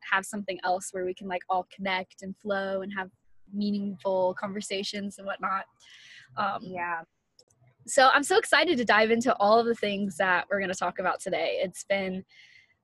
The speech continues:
Speaker 1: a lot of these topics have been so heavy on my heart recently. And I think
Speaker 2: Mm.
Speaker 1: mostly because, um,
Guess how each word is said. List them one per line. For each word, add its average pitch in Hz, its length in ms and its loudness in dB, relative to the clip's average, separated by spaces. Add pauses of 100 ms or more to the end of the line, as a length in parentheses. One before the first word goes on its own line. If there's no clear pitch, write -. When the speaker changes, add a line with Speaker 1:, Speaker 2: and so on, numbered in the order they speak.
Speaker 1:
a 214 40 4
lot 240 160 6
of 359 60 2
these 370 140 2
topics 302 320 2
have 262 120 0
been 254 140 4
so 214 520 2 (600)
heavy 226 440 0
on 277 140 4
my 190 100 -2
heart 190 300 -2
recently. 285 480 -2 (400)
And 214 200 -2
I 202 60 -2
think 202 260 2
Speaker 2:
Mm. 180 380 -6 (160)
Speaker 1:
mostly 233 500 4
because, 196 720 0 (120)
um, 135 420 -4